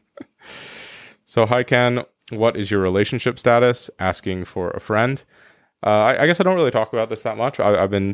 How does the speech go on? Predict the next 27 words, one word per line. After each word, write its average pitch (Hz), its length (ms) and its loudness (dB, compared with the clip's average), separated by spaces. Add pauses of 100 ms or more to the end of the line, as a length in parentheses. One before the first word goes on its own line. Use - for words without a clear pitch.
dating 98 220 2
my 95 100 0
girlfriend 92 440 0
for, 92 260 2
for 95 200 0
about 87 260 0
two 95 120 -2
years. 117 340 2
Things 90 240 -6
are 92 60 -2
going 90 280 2
really 87 220 0
well. 95 340 2 (420)
Um, 92 380 0 (100)
she - 120 0
hasn't 104 400 2
shown 98 240 0
up 95 240 0 (100)
in 87 260 -6
my 87 340 -4
videos 101 560 2
or 87 100 -4
anything 87 340 -6
along 87 240 -6
those 101 220 2
lines 101 300 0
because, 90 540 -2